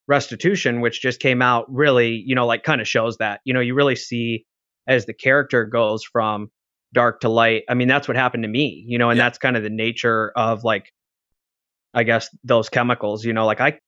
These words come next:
Speaker 1: I can't always, like, control the way that my mind feels sometimes. And, and I'm, I'm learning to live with that,
Speaker 2: Right.
Speaker 1: you know? And, and I think that that's kinda, like, where that natural progression was able to go through. So,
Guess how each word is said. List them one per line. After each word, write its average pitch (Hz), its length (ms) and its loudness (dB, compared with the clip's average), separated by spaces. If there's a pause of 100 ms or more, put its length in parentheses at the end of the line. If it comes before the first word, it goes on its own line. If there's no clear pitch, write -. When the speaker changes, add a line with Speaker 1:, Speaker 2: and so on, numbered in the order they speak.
Speaker 1:
I 151 120 0
can't 139 200 0
always, 117 220 0
like, 117 160 -2
control 117 800 2 (120)
the 120 100 0
way 120 200 4
that 113 120 0
my 107 100 -4
mind 107 440 -2
feels 110 340 -4
sometimes. 107 560 -6
And, 110 180 -8 (360)
and 120 120 4
I'm, 117 180 0 (140)
I'm 123 160 0
learning 127 260 4
to 113 80 -6
live 165 200 0
with 120 140 -4
that, 76 200 -12 (300)
Speaker 2:
Right. 110 100 -4
Speaker 1:
you 117 60 4
know? 113 260 -2 (220)
And, 120 400 2 (420)
and 135 80 2
I 131 60 2
think 131 240 0
that 120 100 -6
that's 117 220 0
kinda, 117 240 0
like, 110 180 0
where 113 300 2
that 107 260 0 (460)
natural 117 360 0
progression 113 520 -4
was 110 100 -6
able 113 220 -2
to 107 80 -6
go 113 200 -4
through. 113 380 -6
So, 120 260 2